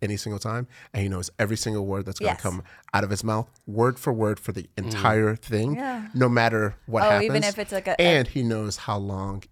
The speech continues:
Speaker 1: each one is
Speaker 3: Yeah.
Speaker 1: to the second, and all the timing between the jokes and where the
Speaker 3: Mm-hmm.
Speaker 1: laugh should be, all that stuff, right? And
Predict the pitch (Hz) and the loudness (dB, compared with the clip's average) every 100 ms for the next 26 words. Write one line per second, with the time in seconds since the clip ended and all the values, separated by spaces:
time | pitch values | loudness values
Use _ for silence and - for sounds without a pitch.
0 | - 104 - - 101 95 - 107 120 104 | -10 -8 -8 -8 -8 -8 -6 -4 -4 -6
1 | 87 - 98 90 98 90 - 120 - 87 | -6 -4 -4 -6 -8 -8 -2 -2 -2 -10
2 | - - - _ - 101 98 92 - _ | -10 -20 -20 _ -2 -2 -2 -6 -14 _
3 | 101 104 104 104 - 95 95 113 127 131 | 2 2 -2 -6 -4 -4 -2 -2 -2 -6
4 | 113 101 - 104 98 92 87 - _ _ | -8 -8 -4 -4 -2 -4 -8 -14 _ _
5 | - 92 104 101 - 107 98 104 101 92 | -8 -4 -4 -4 -8 -8 -4 -2 0 0
6 | 92 90 - 101 117 117 - 135 131 95 | 0 -2 -4 -6 -4 -4 2 4 4 2
7 | - 73 - 107 - - - - - - | -4 -6 -2 -4 -4 -12 -20 -20 -20 -20
8 | _ - 147 139 | _ 2 2 2